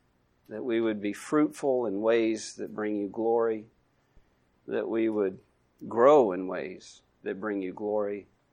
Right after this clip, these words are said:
that this church which belongs to you, um,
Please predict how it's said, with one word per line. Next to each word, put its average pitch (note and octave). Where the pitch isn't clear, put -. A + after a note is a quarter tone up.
that G#2
this A2
church -
which A#2
belongs A2
to A#2
you, G2
um, F#2+